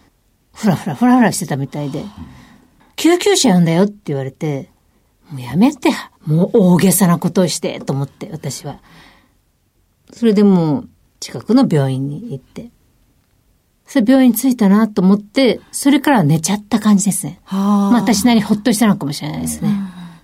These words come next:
Speaker 1: でも救急車の中でその、夫はその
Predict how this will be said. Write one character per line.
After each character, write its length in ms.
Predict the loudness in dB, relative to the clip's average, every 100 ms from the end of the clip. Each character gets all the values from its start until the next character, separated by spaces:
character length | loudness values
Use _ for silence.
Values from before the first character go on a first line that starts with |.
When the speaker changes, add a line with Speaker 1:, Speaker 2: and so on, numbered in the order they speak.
| _ _ _ _ _ _ 2
Speaker 1:
で 80 | 2
も 100 | 4
救 160 | 4
急 120 | 4
車 120 | 2 2
の 60 |
中 180 | 2 0
で 120 | -2
そ 120 | -2 0
の、 360 | 0 -2 -6 -6
夫 260 | -6 -4 -4
は 80 |
そ 140 | -2 -2
の 200 | 0